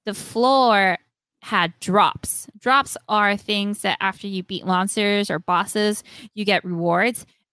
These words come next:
And these drops were ingredients to save his mom. He was getting these ingredients, and the last ingredient was to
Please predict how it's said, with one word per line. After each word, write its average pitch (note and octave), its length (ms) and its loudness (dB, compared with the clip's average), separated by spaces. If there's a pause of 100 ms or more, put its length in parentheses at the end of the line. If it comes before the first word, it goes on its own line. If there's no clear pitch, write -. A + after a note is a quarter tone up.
And G3+ 400 2 (140)
these G3+ 500 -4
drops B3 720 0 (720)
were G3 680 2 (600)
ingredients G#3+ 1160 -2 (280)
to A3 160 -2
save F#3 340 2
his F3 180 -2
mom. F3 640 0 (280)
He A#3+ 200 -6
was A#3 100 -4
getting B3+ 300 -2
these B3 180 -2
ingredients, G3 560 0
and G3 160 2
the F#3 140 2
last G3 540 0
ingredient B3+ 540 2
was G#3+ 220 0
to F#3 180 -6